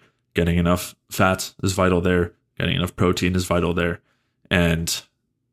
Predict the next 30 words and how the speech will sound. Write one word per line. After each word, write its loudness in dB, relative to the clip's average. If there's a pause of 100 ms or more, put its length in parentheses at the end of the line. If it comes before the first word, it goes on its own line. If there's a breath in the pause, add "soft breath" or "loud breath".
(460)
enough 0
food 2
overall. 2
I -2
mean, -4 (340)
if -16
you -4
want -4
to -2
use -2
calories 0
as -6
a, -2 (200)
as -4
a -4
measure. 0 (960 soft breath)
So 6 (760 loud breath)
and 4
of 2
course, 4
doing 4
all 4
the 4
other 6
things 0
to 2
help 2
make 2
sure 2
that 0